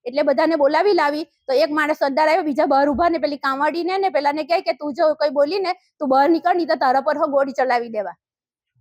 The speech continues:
ને, ને મારા ચ-, પછી મેં રૂમમાં જલ્દી જલ્દી જતી રહી ને મારા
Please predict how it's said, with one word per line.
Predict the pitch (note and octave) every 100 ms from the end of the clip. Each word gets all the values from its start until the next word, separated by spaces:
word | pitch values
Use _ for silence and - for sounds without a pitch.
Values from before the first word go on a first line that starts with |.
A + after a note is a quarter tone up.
| _ - -
ને, | - - C#4 D4 - _
ને | C#4
મારા | C#4+ C#4 D4+
ચ-, | -
પછી | C#4 C#4
મેં | D#4 D#4+
રૂમમાં | D4+ D4 D#4
જલ્દી | D4 D4
જલ્દી | D4+ D4+ D#4+
જતી | C#4 C#4+
રહી | F4 G#4+ A4+ _ -
ને | C#4+
મારા | C#4+ C#4 D#4+ D4+ A3+